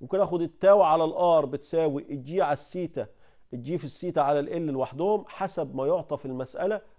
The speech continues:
وحسب ما هو عايز في المسألة، وهنشوف دلوقتي إزاي أستخدمهم في المسائل. بس لازم أعرف إن التاو ده عبارة عن جهد القص الالتوائي، الآر اللي هو نصف قطر العمود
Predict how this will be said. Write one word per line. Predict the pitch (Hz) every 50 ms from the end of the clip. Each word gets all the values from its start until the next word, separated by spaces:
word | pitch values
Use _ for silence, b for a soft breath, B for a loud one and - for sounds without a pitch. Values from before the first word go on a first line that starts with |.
| -
وحسب | - 110 - 175 165 - 156 139
ما | 131 127
هو | 123
عايز | 123 135 156 156 156 -
في | -
المسألة، | 120 113 110 110 - - 120 123 107 - - - - - - - _ - -
وهنشوف | - 113 117 113 - 170 156 131
دلوقتي | 139 135 135 156 170 - - 156 156
إزاي | 127 110 147 160 175
أستخدمهم | 160 - - 110 120 143 156 165 156 147
في | 139 -
المسائل. | 127 113 110 113 - 104 101 104 - - - - _ _ b b b b b b b b b b b b b - -
بس | - 190 277 - 202
لازم | 220 254 240 220 233
أعرف | 233 240 220 233 226 220 185 156 190
إن | 202 196
التاو | 190 190 - 226 226 220 202
ده | 190 202 190 185
عبارة | 170 170 170 185 185 190 185
عن | 165 165 165 160 156
جهد | 185 214 202 185 147
القص | 160 147 139 - 185 180 175 - -
الالتوائي، | 156 147 - - 131 - - 143 156 175 208 214 214 220 - _ - - _ - - _ - - _ _ - - _ - - _ - - - - - -
الآر | 151 175 - 214 233 254 247
اللي | 226 202 190
هو | 185 214 214 196
نصف | 214 233 214 - - - 165
قطر | - - 214 214 214 190 175
العمود | 165 160 139 156 170 180 202 202 185 151 -